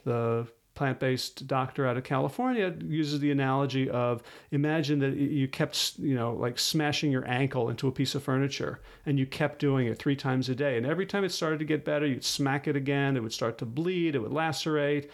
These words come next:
You'd bruise the bone again. You'd, um, bruise the tendons. It would never heal.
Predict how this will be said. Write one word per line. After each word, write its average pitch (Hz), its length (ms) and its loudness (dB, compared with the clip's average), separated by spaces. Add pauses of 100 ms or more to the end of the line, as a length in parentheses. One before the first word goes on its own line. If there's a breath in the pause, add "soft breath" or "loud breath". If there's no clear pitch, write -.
(240 loud breath)
You'd 117 200 -2
bruise 147 280 0
the 143 80 2
bone 160 360 0
again. 151 580 2
You'd, 127 340 0
um, 120 420 0
bruise 139 320 0
the 123 80 -4
tendons. 165 580 0 (540 loud breath)
It 196 120 2
would 175 160 0
never 170 380 2
heal. 143 480 0